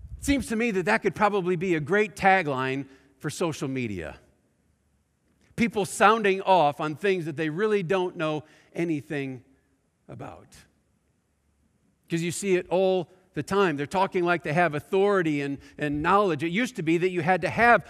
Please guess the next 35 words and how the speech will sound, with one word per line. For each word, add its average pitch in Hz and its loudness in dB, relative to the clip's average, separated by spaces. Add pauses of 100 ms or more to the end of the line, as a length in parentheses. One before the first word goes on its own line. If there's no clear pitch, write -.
(100)
authority 180 2
and 151 -2
knowledge 180 4
in 160 -4
order 175 -2
to 156 -8
have 175 2
a 151 -10
platform 151 -4 (280)
to 185 -8
speak 220 -6
from, 127 -6 (160)
but 160 -6
that's 180 0
not 208 0
true 226 -4
anymore. 113 -6 (260)
All 185 2
you 190 0
need 202 0
is 190 -4
a 185 -6
Twitter 202 0
account 101 -10 (840)
or - -2
a 170 0
Facebook 202 -2
account, 127 -4
and 170 -10
you 185 -4
can 175 -4
say 202 0
whatever 196 0
you 233 -2
want, 180 -2